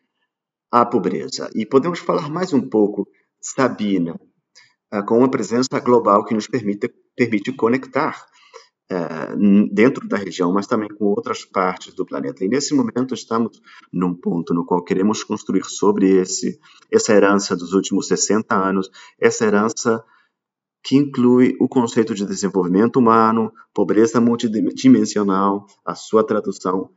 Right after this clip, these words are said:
em política aplicada para olhar para o futuro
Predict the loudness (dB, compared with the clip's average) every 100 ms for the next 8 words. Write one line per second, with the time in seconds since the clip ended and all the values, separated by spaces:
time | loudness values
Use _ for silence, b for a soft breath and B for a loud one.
0 | _ -2 -2 0 2 2 0 -6 -6 -6
1 | -4 -4 -4 -4 -4 -2 -4 -4 -6 -2
2 | 0 2 2 2 -2 _ 0 2 0 -4
3 | -6 -4 -4